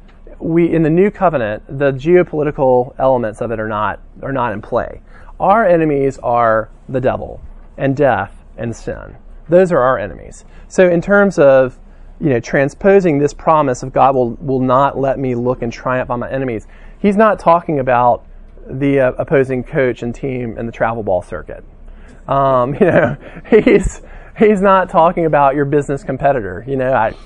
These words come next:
your, your business competitor <laughs> might, might run you out of business. That could happen. That, there's, there's no covenant promise that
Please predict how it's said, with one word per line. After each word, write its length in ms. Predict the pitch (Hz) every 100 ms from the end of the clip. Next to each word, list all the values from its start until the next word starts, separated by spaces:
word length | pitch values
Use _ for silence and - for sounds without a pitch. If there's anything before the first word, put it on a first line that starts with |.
| - - - -
your, 120 | 143
your 140 | 151 175
business 320 | 180 196 196
competitor 480 | 196 196 202 202 185
<laughs> 160 | 160
might, 220 | 220 190 - - - -
might 200 | 151 170
run 180 | 165 190
you 80 | 202
out 80 | 202
of 60 |
business. 320 | 202 262 - -
That 140 | -
could 100 | 175
happen. 360 | 175 254 - 98
That, 180 | 131 135
there's, 280 | 151 147 -
there's 300 | 151 151 180
no 200 | 190 190
covenant 400 | 202 185 160 -
promise 500 | 151 151 117 104 -
that 320 | 131 123